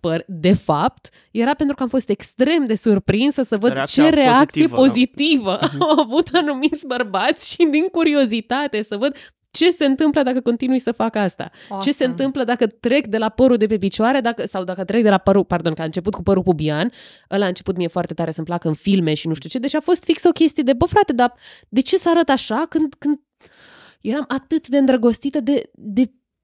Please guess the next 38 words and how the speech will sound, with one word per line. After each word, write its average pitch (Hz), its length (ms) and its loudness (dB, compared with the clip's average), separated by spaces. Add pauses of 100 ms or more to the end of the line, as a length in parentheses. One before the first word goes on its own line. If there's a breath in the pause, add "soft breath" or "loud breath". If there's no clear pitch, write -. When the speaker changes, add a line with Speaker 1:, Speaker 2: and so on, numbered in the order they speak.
(340)
Speaker 1:
de 202 140 -4
el 220 80 2
din 254 80 2
Speaker 2:
Textură. 277 200 2
Speaker 1:
punct - 140 2
de - 80 4
vedere 285 200 4
vizual. 233 640 4
Speaker 2:
Ah. 147 180 2
Speaker 1:
Deci 208 320 0
da, 240 280 0
de 196 100 0
tot 247 220 0
ce - 140 -2
oferea, 240 520 -2
adică 196 400 -6 (960 soft breath)
și 262 180 -4
asta 269 240 0
mi-am, 254 220 0
și - 140 -8
apoi 277 200 0
am 262 120 2
zis, 233 180 0
"Ok, 277 140 -2 (280)
văd 214 380 0
că - 120 -4
asta 254 280 0
excită, 208 560 -2
dar 185 100 2
dacă 277 240 0
mi-l 208 160 2
las 170 200 2
și 175 80 -6
pe 170 100 -4
picioare, 160 440 -2
văd 196 180 -2
că - 100 -2
și - 140 -2